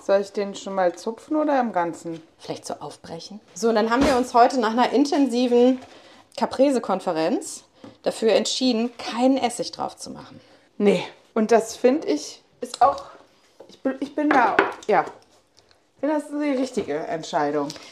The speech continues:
Speaker 2: Finde ich auch. Hätte ich jetzt wirklich so ein Fläschchen von so einem geilen, uralten, sirupartigen Essig aus Modena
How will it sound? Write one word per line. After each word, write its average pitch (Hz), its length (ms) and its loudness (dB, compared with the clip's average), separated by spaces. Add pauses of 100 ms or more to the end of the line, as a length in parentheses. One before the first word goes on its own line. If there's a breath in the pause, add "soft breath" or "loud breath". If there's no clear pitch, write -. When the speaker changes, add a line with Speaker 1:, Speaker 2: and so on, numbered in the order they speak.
(140 loud breath)
Speaker 2:
Finde 330 260 2
ich - 120 -6
auch. 175 300 4
Hätte 285 280 0
ich 294 240 -2
jetzt 277 240 -2
wirklich 285 460 0
so 254 80 4
ein 247 100 4
Fläschchen 247 720 2 (480 soft breath)
von 233 220 2
so 214 120 0
einem 233 480 4 (960 soft breath)
geilen, 285 720 6 (300)
uralten, 247 960 6
sirupartigen 233 1300 4 (520)
Essig 233 680 2
aus 196 380 2
Modena 220 720 4